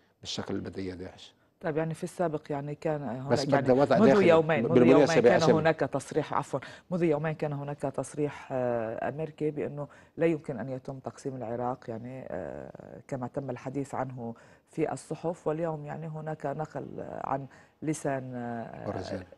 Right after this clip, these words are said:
Speaker 2: آه، الإدارة الأمريكية بأنه لا مانع لدى ال-، واشنطن من تقسيم
Speaker 1: البرزاني اللي
Speaker 2: العراق.
Speaker 1: بيقول إنه لا مانع عند الولايات المتحدة الأمريكية إنه تتقسم، يعني تاخذ دولة كردية، لكن، آه، بدي، ما، ما بعرف مدى دقة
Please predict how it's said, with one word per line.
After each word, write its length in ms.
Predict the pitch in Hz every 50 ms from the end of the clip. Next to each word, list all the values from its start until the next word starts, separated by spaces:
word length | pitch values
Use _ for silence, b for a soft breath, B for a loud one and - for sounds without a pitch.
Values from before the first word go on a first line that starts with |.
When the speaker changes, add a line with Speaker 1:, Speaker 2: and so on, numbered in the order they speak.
| _ -
Speaker 2:
آه، 520 | - - 139 143 139 139 135 - - - - - -
الإدارة 560 | - 131 131 131 127 - - 151 147 143 131 127
الأمريكية 320 | 107 123 135 - - 170
بأنه 200 | 151 156 156 156
لا 120 | 151 156
مانع 360 | 160 160 156 135 127 123 101 - b b b b b -
لدى 280 | 120 123 120 117 71
ال-، 320 | - - 67 110 123 117 113
واشنطن 440 | 131 - 147 127 123 - 117 117
من 160 | 117 120 120 113
تقسيم 140 | 117 127
Speaker 1:
البرزاني 380 | 135 147 160 156 151 139 160 170
اللي 120 | 147 127
Speaker 2:
العراق. 120 | 113 107 107
Speaker 1:
بيقول 340 | 110 113 110 107 107 - -
إنه 420 | - 120 110 107 110 110 117 120 120
لا 180 | 113 123 123
مانع 320 | 117 120 120 117 107 101 -
عند 220 | - 101 95 101
الولايات 360 | 98 101 98 101 101 101 95
المتحدة 260 | - 110 - - 101 98
الأمريكية 480 | 98 98 98 - - - 107 104 107
إنه 220 | 110 107 104 98 95 - _ _ _ _
تتقسم، 500 | - 110 - - - 104 98 - - - -
يعني 300 | 101 95 95 95 95 101 - -
تاخذ 180 | - - - 95
دولة 220 | 101 104 98 92 98 -
كردية، 440 | 98 95 - 104 92 90 92 90 87
لكن، 400 | - 107 - - 123 110 107 107
آه، 240 | 110 110 110 110 107
بدي، 360 | 107 104 113 107 - - - - - _
ما، 100 | 117 113 110 -
ما 120 | 117 117
بعرف 320 | 107 113 110 110 101 -
مدى 160 | 127 113 107 110
دقة 260 | 95 - - -